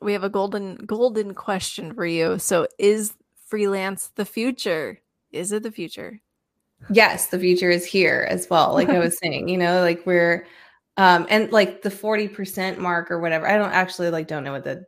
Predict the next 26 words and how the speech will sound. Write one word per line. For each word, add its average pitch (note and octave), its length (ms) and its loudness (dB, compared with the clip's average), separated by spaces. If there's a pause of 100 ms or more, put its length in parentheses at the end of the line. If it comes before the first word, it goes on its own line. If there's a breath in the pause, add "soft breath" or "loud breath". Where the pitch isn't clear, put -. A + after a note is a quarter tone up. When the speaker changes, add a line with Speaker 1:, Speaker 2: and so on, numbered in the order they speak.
(120)
Speaker 2:
the E3 240 -4
actual C#3 320 -6
number C#3 300 -10
is. D#3 120 -8
We E3+ 100 -2
should D3+ 180 -10
look D#3+ 120 -8
up - 120 -10
the - 80 -14
stats, - 500 -6 (460 soft breath)
but, F#3 400 8
um, D#3 440 0 (200)
but G3 300 8
it's A#3 340 2
global. G#3 500 0
It's G3 220 -6
not G#3 400 2
just F#3+ 540 0
in F3 120 -2
the D#3+ 100 -4
U D3+ 240 -4
S. D3 400 -4
It's, F3+ 320 -6
like, E3 320 -4 (140)
everywhere, F3 840 -2
right? E3+ 460 -6